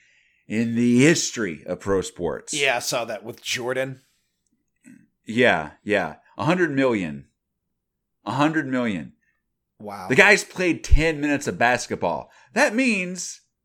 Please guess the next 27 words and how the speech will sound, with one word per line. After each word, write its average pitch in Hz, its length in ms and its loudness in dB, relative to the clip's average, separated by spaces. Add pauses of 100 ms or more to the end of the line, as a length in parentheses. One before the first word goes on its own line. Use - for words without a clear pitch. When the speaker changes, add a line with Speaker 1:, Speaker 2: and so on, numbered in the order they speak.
(720)
Speaker 1:
that 135 120 6
he 214 120 4
has 156 160 6
made, 143 480 -2 (480)
that 143 140 4
he 185 120 0
makes 160 320 -4
ten 170 260 -4
million 160 300 -2
dollars 135 440 0
per - 260 -4
minute 117 280 -4
of 95 140 -8
basketball 202 500 0
at - 100 -6
this 269 160 2
juncture. - 460 -6
Speaker 2:
<laughs> 269 180 -2 (520)
Speaker 1:
So, 95 560 2 (420)
Speaker 2:
<laughs> - 440 -20
Speaker 1:
I 135 140 2
mean, 117 440 -2 (480)
not 170 360 6
a 156 40 8
bad 143 300 8
day's 120 300 4
work. 87 480 -2